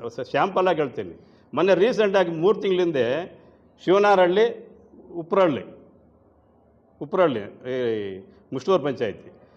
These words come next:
ಎರಡು ಬಿಲ್ಡಿಂಗ್ ಓಪನ್ ಆಗುತ್ತೆ. ನೀವೇ, ನೀವು ಅದೆಲ್ಲ ವಿಡಿಯೋ ಬೇಕಾದ್ರೆ ನೋಡ್ಬೋದು. ಎರಡು ಬಿಲ್ಡಿಂಗ್ ಓಪನ್ ಮಾಡಿದಾಗ ಯಾವುದೇ ನಮ್ಮ ಕ-, ನಮ್ಮ, ನಮ್ಮ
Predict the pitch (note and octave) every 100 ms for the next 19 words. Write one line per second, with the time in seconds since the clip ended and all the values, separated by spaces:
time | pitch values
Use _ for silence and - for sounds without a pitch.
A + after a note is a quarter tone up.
0 | _ _ - D#3 G3 D#3+ F#3 G#3 A3 F3+
1 | E3+ E3+ C#3 A2 - G2 C3 F3+ F3 D#3
2 | D#3+ D#3+ F3 F3 E3+ F#3 D3+ D3 D3+ E3
3 | C#3+ F3 C3+ F#2+ D#2+ _ _ _ A#2 E3
4 | F#3 F3 F#3+ A3 F#3+ F3 E3+ D3+ B2+ A2
5 | F#2 G2+ D3 F3+ - _ _ _ - B2+
6 | F#3 G#3 A3+ F#3+ F#3+ D3+ E3 D#3+ E3 D#3
7 | E3+